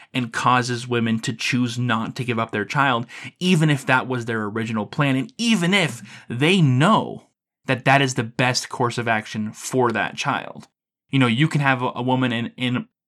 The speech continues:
who is not in a position to raise a child, understands that, and chooses to give up that baby for adoption, and then after that biologic, after giving birth to that child and those biological bonds are formed, is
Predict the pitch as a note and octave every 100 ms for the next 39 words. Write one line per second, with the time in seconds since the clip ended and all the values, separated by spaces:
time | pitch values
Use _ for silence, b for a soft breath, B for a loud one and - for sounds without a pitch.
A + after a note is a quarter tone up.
0 | _ _ - C#3+ A#2+ B2 C3+ D#3 D#3 C#3+
1 | B2+ B2+ B2+ A#2 A2 A2 A2 G#2+ A2 F#2+
2 | G#2 - D3 D#3 D3 - A#2+ G#2+ A#2 F#2+
3 | F2+ B B B B A#2+ A2+ - D3+ C3+
4 | C3 - A2+ A#2+ A#2+ B2 B2+ A#2 A2 A2
5 | A2 G#2+ A#2 G#2 A2 G#2 A2 - E2 G2
6 | _ _ _ _ C3 C3 B2 A#2+ A#2 A#2+
7 | _ _ _ - C#3 C3 - C3 A#2+ A#2
8 | A#2+ A#2+ B2 B2 A#2 A#2 - C#3 C#3+ -
9 | B2+ - C3 B2 A2 E3 E3 B2 G#2+ -
10 | A#2+ A2+ A#2 A#2+ A#2 - A#2+ B2 A#2 A2+
11 | A#2 A#2 A2+ G#2+ A2+ G#2+ A2 - E3 C#3
12 | G2 G#2 - _ _ _ _ _ - C3+
13 | A#2+